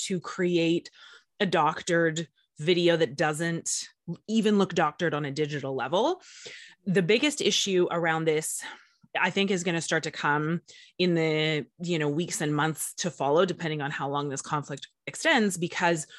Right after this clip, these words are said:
when there is a media vacuum and the global media simply cannot keep up coverage at the rate that it is now, I feel like even today it's dropping off compared to what I maybe saw a week ago. Um, it's in that vacuum that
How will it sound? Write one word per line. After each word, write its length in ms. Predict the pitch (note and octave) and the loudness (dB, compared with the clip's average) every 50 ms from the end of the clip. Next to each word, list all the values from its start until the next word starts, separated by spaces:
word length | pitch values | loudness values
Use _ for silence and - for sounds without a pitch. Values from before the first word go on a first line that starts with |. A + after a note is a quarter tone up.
| - _ _ | -20 _ _
when 240 | E3 F#3 G3 G#3+ A#3 | 2 4 4 6 6
there 200 | A#3+ A#3 A3+ A3 | 4 4 4 4
is 180 | G3+ F#3 F3 | 4 2 2
a 60 | E3+ | -2
media 800 | D#3 D#3 D3+ D#3 D#3+ E3+ F3 F3+ F3+ F#3+ F#3 F3+ E3+ E3 E3 E3 E3 - - _ _ _ - | -4 -4 -4 -4 -4 -4 -4 -2 2 2 4 4 4 4 2 0 -2 -6 -20 _ _ _ -6
vacuum 880 | D3+ D3+ D#3+ D#3+ E3+ - - - C3+ B2 B2 G#2+ B2+ C3+ F3 G#3 G3 - | 0 2 2 2 2 -2 -6 -6 -4 -4 -4 -4 -6 -6 -6 -6 -4 -2
and 140 | - F3+ F#3+ | 0 2 4
the 60 | F#3 | 2
global 360 | E3+ D#3+ F3+ F#3+ F#3+ F#3+ F#3+ | 4 4 4 4 4 4 2
media 320 | F3 F3+ F3 E3 E3 E3 D#3+ | 4 2 2 2 2 0 0
simply 440 | D3+ - - F#3+ F3 - - F3+ D#3+ | -2 -2 -4 -4 -4 -2 -2 -4 -4
cannot 760 | - - - - - E3+ E3+ F3 E3 D#3+ D#3 D#3+ E3 - - | -4 -6 -6 -2 0 2 2 4 4 4 4 2 0 0 -4
keep 260 | - - F#3+ E3+ - | -8 -6 -6 -4 0
up 240 | D#3+ D3 C#3+ D#3 - _ _ _ _ - | 2 2 2 2 -2 _ _ _ _ -12
coverage 380 | - - F3+ D#3 D3 D3 C#3+ D#3+ | -2 0 0 2 2 0 0 -2
at 100 | C#3+ - | -6 -4
the 80 | E3 D3+ | -4 -2
rate 280 | C3+ D#3 D3+ D3 - - | 0 -2 -2 -2 -2 -4
that 100 | D3 D3 | -2 -2
it 100 | C#3 C#3 | 0 -2
is 200 | C#3+ C3+ C3 - | -2 -4 -4 -6
now, 360 | C3 C3 C3 B2+ B2+ C#3 E3+ | -6 -4 -4 -4 -2 -2 -2
I 80 | D#3 | -2
feel 280 | D#3 - - E3+ F3 E3 | -4 -2 0 2 2 4
like 200 | E3 E3 D#3+ - | 2 2 0 -2
even 220 | E3+ E3 D3 D#3+ | -6 -4 -4 -4
today 420 | D#3 - - D#3 D3+ D3 C#3+ C#3+ D3 | -6 -4 -2 0 2 4 4 4 4
it's 240 | C3+ C3+ - - - | 2 0 -6 -16 -12
dropping 440 | D#3 - E3 D3 D3+ - D#3 D3 | -8 -6 -4 -4 -4 -6 -8 -6
off 240 | C3+ C3+ C#3+ D3 - | -4 -4 -4 -6 -6
compared 340 | - D#3+ D3 D3+ D3+ C#3 C3+ | -8 -8 -6 -4 -6 -6 -6
to 120 | - C3+ | -6 -6
what 200 | B2+ C3 C#3 C3+ | -4 -4 -4 -2
I 140 | C#3+ C#3 C3 | -2 -2 -4
maybe 220 | C3 C3+ C3 B2+ C#3+ | -4 -6 -8 -6 -8
saw 180 | - - B2+ | -6 -6 -6
a 60 | B2 | -6
week 220 | A#2+ B2+ D#3 - - | -6 -10 -10 -12 -10
ago. 300 | - - C4+ D#4 D#4+ F4 - - - - - - - - - - - - - - | -2 0 2 2 2 0 -4 -10 -16 -16 -16 -16 -16 -16 -18 -18 -20 -20 -8 -2
Um, 300 | - F#3 E3 D3+ D3+ C#3+ - | 0 2 2 2 -2 0 0
it's 180 | - G#3+ - G#3 | 0 0 0 0
in 100 | G#3+ G#3 | 2 2
that 200 | G#3 F3+ - E3+ | 2 2 0 -2
vacuum 720 | D#3 D#3 D#3 C#3+ E3+ - - - A3 A3 A3+ A#3 A#3+ A#3+ F#3+ | 0 2 2 2 2 -2 -4 -2 0 2 4 4 4 4 2
that 240 | F3 E3 D3+ C#3 - | 2 -2 -2 -4 -6